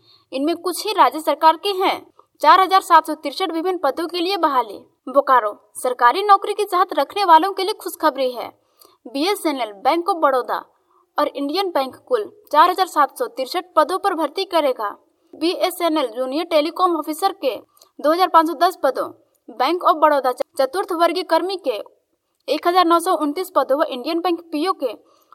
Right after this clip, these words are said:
तीन सौ चौबीस पदों के लिए आवेदन मांगे हैं।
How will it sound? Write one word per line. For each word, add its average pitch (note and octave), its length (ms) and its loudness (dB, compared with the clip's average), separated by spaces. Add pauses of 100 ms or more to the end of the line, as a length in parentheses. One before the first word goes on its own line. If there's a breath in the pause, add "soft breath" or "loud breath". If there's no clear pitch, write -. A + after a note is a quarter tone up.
(120)
तीन F4 140 -4
सौ G4 120 -2
चौबीस D#4+ 360 0
पदों D#4 220 0
के F4+ 120 -4
लिए D4 100 0
आवेदन G4+ 380 2
मांगे F#4+ 340 4
हैं। A3+ 300 -8